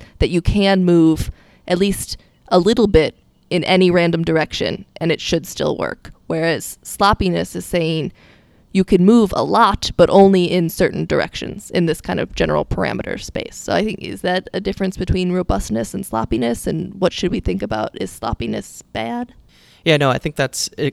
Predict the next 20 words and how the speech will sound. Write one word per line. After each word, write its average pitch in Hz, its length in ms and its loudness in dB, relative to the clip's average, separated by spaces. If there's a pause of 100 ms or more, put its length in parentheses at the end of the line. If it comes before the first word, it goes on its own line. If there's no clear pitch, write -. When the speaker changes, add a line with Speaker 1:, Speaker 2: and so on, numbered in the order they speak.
Speaker 2:
exactly 123 460 -2
right. 127 340 -4
Um, 120 460 -10 (360)
one 135 220 -4
way 127 120 -2
of 120 60 -12
thinking 147 260 -2
about 117 180 0
it 117 100 -10
is, 120 140 -8
like, 120 240 -14
i-, 127 140 -8
if - 160 -10
you're 131 500 -2 (320)
a 135 80 -4
neuron 127 800 -4
and 123 120 -8
you 123 80 -6
need 120 220 -6
to 113 380 -8